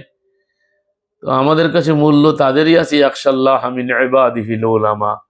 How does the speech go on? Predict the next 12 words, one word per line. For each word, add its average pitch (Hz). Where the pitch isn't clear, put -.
নিশ্চয়ই, 127
নিশ্চয়ই 120
যারা 110
আল্লাহকে 120
ভয় 117
করে 139
তারাই 139
হচ্ছে 135
উলামা, 113
তারাই 131
হচ্ছে 127
জ্ঞানী, 117